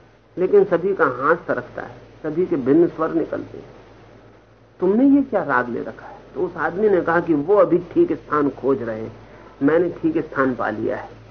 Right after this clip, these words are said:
तो मैं अपने ठीक स्थान पर रुका हुआ हूं, मुझे अब कोई खोज की जरूरत नहीं। तो हमारा मन कर सकता है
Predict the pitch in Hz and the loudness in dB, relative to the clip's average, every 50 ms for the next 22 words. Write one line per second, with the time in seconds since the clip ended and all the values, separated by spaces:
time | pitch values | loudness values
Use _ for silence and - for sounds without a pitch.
0 | - - - - - - - - - - - - - - - - - 117 123 139 | -20 -20 -20 -20 -20 -20 -20 -20 -20 -20 -20 -20 -18 -18 -14 -10 -8 -4 -2 -2
1 | 143 131 - - - - 131 127 156 139 123 - - - 147 - 135 135 117 - | 0 -2 -2 -4 -6 -6 -2 0 2 2 0 0 -2 -4 -4 -2 -2 -4 -4 -4
2 | 131 135 131 127 120 123 117 113 113 - 107 107 107 - 104 104 - - - - | -6 -4 -4 -4 -4 -6 -8 -10 -10 -10 -10 -12 -10 -10 -12 -12 -12 -14 -16 -16
3 | - - - - 151 175 185 208 240 233 226 233 - 226 220 208 - - 185 190 | -14 -10 -2 0 2 2 4 4 2 2 2 2 2 2 2 2 0 0 0 2
4 | 196 190 - - 185 151 135 151 160 147 147 143 143 131 139 170 180 - - - | 2 0 -2 -4 -4 -2 0 0 0 0 -2 -2 -2 0 2 2 0 0 -2 -10
5 | - - - - - - - - - - - - - - _ _ _ _ _ _ | -18 -20 -20 -20 -20 -20 -20 -20 -20 -20 -20 -20 -20 -20 _ _ _ _ _ _
6 | _ _ _ _ _ _ _ _ _ _ _ _ _ _ _ _ _ _ _ _ | _ _ _ _ _ _ _ _ _ _ _ _ _ _ _ _ _ _ _ _
7 | _ _ _ _ _ _ _ _ _ _ _ _ _ _ _ _ _ _ _ _ | _ _ _ _ _ _ _ _ _ _ _ _ _ _ _ _ _ _ _ _
8 | _ _ _ - - _ - - - - 175 180 202 220 254 269 277 254 185 165 | _ _ _ -20 -20 _ -14 -12 -4 -2 0 2 4 4 4 4 2 2 2 2
9 | 175 214 262 254 214 147 - 196 226 285 277 - 269 - - - 175 131 - - | 2 2 2 0 -2 -4 -2 -2 -2 -2 -2 -6 -10 -12 -10 -10 -10 -8 -8 -10
10 | 104 101 104 104 | -12 -14 -14 -14